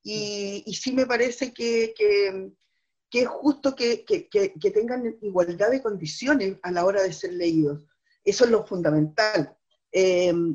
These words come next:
una de las trampas de este tema es que si dicen, "Ah, este año le toca a mujeres porque es mujer la ganadora del premio", esa trampa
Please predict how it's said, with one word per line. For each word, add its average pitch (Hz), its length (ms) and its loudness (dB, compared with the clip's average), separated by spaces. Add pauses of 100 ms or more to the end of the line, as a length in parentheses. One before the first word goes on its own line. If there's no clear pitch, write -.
una 233 200 2
de 233 100 6
las 180 240 -6
trampas 202 520 0
de 170 120 -2
este 180 200 -12
tema 190 240 -6
es 202 100 -10
que 170 100 -18
si 160 180 -4
dicen, 214 460 -6
"Ah, 165 220 2
este 160 280 -4
año 196 200 -4
le 180 120 -6
toca 190 300 -2
a 180 80 -4
mujeres 208 520 -4
porque - 460 -6 (200)
es 226 120 6
mujer 233 380 2
la 277 80 4
ganadora 254 280 0
del 247 100 -12
premio", 165 360 0
esa 262 240 -4
trampa 247 440 -4